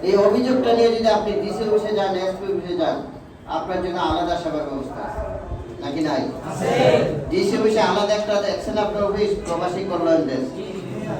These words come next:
Speaker 1: যারা গেছেন ডিসি অফিসে, এখান থেকে দুইশো গজ দূরে, অনেকেই দেখছে, তার মানে কি আমি মিছা কইছি নাকি?
Speaker 2: না।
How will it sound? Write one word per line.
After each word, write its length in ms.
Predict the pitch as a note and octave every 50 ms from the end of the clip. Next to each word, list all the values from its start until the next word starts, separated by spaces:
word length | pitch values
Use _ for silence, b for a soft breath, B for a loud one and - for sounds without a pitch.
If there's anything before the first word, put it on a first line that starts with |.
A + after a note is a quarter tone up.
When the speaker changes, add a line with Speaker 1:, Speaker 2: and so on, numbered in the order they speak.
| - - - - - - -
Speaker 1:
যারা 220 | E3+ F#3+ G3+ G#3
গেছেন 380 | G#3 G#3 G#3 G3+ - A3 G#3+ G#3
ডিসি 280 | G3+ G3+ G3 G3 F#3+ F3+
অফিসে, 460 | F3 - - - - - - - - - D#3+ D#3 - - - - - - F#3 F3+
এখান 260 | G3 G3+ G#3+ A#3 A#3 A#3+
থেকে 240 | A#3 - A3+ -
দুইশো 220 | G3+ A3 G#3+ - G#3+
গজ 280 | A3 A3 G#3 - -
দূরে, 260 | F#3 F3 D#3+ - - - D3+ - - - D#3+ E3 - - F#3 E3
অনেকেই 360 | A3+ A#3+ - B3+ A3+ A#3+ B3+
দেখছে, 580 | - G#3 A3 A3 - - - G#3+ G#3 G3 F#3+ F3+ - - - - - - - -
তার 160 | F#3 F#3 G#3+ A3
মানে 180 | A3+ A3+ A#3
কি 120 | A#3 G#3+ G#3+
আমি 240 | G3 F#3+ G#3 G#3+ G#3
মিছা 180 | F#3+ G3 G3+
কইছি 280 | G3 G3 F#3+ - F3+ F3
নাকি? 560 | F3 F3 E3+ - - D#3+ - - - - - -
Speaker 2:
না। 680 | - - - - - - - - - - - - A3